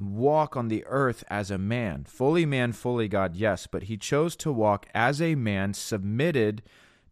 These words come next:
to God, accessing him through the power of the Holy Spirit.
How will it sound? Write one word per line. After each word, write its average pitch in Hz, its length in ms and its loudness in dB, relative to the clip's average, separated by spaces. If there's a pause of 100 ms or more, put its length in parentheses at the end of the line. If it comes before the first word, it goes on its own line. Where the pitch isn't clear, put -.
to 185 340 2
God, 101 480 0 (380)
accessing 139 680 0
him 113 280 -2
through 113 220 -4
the 98 120 -4
power 110 420 -2
of 90 220 -6
the 95 80 -6
Holy 87 280 -6
Spirit. - 440 -12